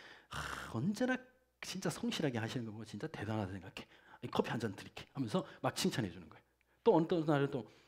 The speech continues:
딱 이렇게 끄집어내면서, "아, 저분에게 감사해야겠다. 내가 감사 못했지." 그냥 쫓아가가지고,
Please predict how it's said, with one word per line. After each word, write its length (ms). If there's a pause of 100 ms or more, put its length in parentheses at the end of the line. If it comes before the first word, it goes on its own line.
딱 140
이렇게 340
끄집어내면서, 600 (140)
"아, 160
저분에게 300
감사해야겠다. 680
내가 140
감사 220
못했지." 420 (200)
그냥 220
쫓아가가지고, 640